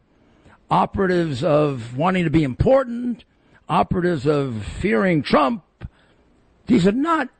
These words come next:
decent, honest people. I mean, th-, this is absolutely ridiculous. But they got what they wanted. They got the day or two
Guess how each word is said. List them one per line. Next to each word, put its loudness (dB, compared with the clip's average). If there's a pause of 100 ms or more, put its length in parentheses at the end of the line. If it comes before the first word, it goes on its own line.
(240)
decent, 2 (100)
honest -2
people. 0 (1800)
I 2
mean, -2 (220)
th-, -2
this 2
is 4
absolutely -4
ridiculous. -6 (260)
But 6
they 0
got -2
what 2
they 0
wanted. 2
They -6
got 0
the -2
day 2
or 4
two 0